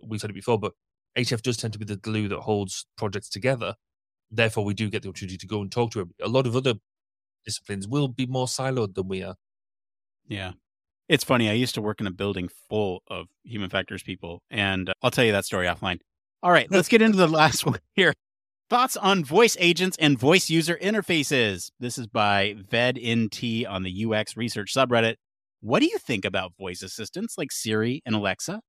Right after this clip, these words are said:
Speaker 2: Do you use them often and ask creative questions? Is their output relevant or just for fun? I'm working on a thesis project about how human behavior affects communication with voice assistants. I need some perspectives on it. Personally, I find it harder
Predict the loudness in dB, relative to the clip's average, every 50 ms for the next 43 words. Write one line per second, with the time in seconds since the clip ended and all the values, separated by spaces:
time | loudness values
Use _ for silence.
0 | _ _ _ _ _ _ _ 0 4 4 6 6 6 4 4 4 4 4 2 0
1 | 0 0 0 0 0 0 0 0 -2 -2 -2 -4 -10 _ _ _ _ _ _ _
2 | _ _ 0 0 0 2 2 2 2 2 0 -2 -6 -10 -14 -20 _ _ _ _
3 | -2 0 0 2 2 2 0 0 -2 -4 _ _ -4 -4 -4 -4 -4 -6 -6 -6
4 | -4 0 2 4 6 6 6 4 6 6 4 4 6 6 4 4 6 6 4 4
5 | 4 4 2 2 2 2 0 -6 _ _ _ _ _ _ _ _ _ -6 -6 -6
6 | -4 -4 -6 -6 -4 -6 -6 -6 -8 -10 -10 -10 -12 -16 _ _ _ _ _ _
7 | _ -12 -8 -6 -4 -4 -4 -4 -2 -2 -2 -2 0 -2 -4 -4 -4 -6 -4 2
8 | 4 4 4 4 2 -2 0 -4 -4 -4 -2 -2 -2 -2 -2 -4 -6 -6 -4 -4
9 | -4 0 0 0 0 0 -2 -4 -4 -4 -2 -2 -2 -2 -4 -10 -14 -12 -12 -12
10 | -8 0 4 4 4 4 4 2 0 0 -2 -2 -2 0 0 0 -2 -4 -6 -4
11 | -4 -4 -4 -2 -4 -4 -4 -6 _ _ _ _ _ _ _ -6 -4 -2 -2 -2
12 | -2 -2 -2 -2 -2 -6 -8 -6 -8 -8 -6 -6 -8 -6 -6 -6 -6 -6 -4 0
13 | 2 2 2 2 0 0 0 0 0 0 0 0 0 0 0 -2 -6 -6 -4 -4
14 | -2 -2 -4 -4 -6 -8